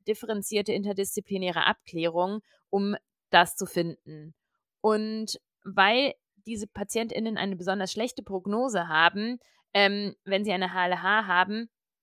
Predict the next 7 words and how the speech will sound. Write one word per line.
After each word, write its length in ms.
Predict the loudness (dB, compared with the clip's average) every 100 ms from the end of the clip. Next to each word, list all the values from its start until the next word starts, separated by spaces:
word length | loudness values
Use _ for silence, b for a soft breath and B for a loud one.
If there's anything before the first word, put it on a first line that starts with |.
| _ _ -20 -4
und 260 | 0 0 -2
es 160 | -6 0
gleichzeitig 1040 | 0 0 -2 0 0 0 0 -2 -4 -4
eine 200 | -2 -2
sehr 320 | 0 2 0
hohe 200 | 0 0
Inzidenz 800 | -2 -2 0 2 2 2 -6